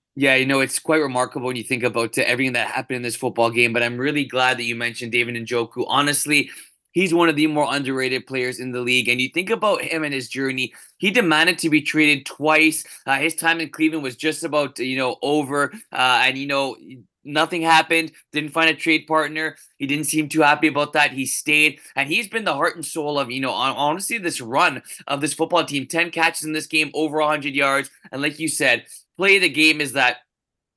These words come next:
he was third and fourteen. Flacco, like you mentioned, on patience,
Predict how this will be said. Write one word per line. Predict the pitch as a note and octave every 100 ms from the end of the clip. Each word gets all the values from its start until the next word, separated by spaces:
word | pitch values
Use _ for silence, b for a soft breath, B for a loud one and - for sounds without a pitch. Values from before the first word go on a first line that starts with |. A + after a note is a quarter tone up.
| -
he | D#3+
was | D3
third | D#3+ E3+ E3+
and |
fourteen. | - E3 E3 - E3+ D3+
Flacco, | - D#3+ E3 D#3
like | C#3
you | C#3
mentioned, | D3+ C#3+ C#3
on | A2+ G#2+ -
patience, | E3+ E3+ - A#2+ -